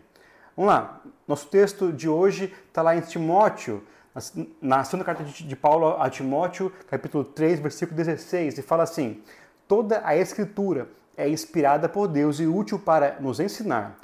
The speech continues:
o que é verdadeiro e para nos fazer perceber o que não está em ordem em nossa vida.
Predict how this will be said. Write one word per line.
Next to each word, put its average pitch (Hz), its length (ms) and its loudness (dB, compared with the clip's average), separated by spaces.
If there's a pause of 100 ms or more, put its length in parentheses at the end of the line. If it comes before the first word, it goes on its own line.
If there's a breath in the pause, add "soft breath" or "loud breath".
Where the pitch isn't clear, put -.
(180 loud breath)
o - 80 -12
que 151 120 0
é 143 80 4
verdadeiro 156 680 2 (280 loud breath)
e 160 60 -4
para 165 220 2
nos 170 120 -4
fazer 170 500 -2 (260)
perceber 175 840 0 (100)
o - 60 -20
que 156 100 -2
não 180 140 2
está 175 240 -2
em 156 160 -2
ordem 170 420 2
em - 20 -4
nossa 165 280 -2
vida. 165 320 -4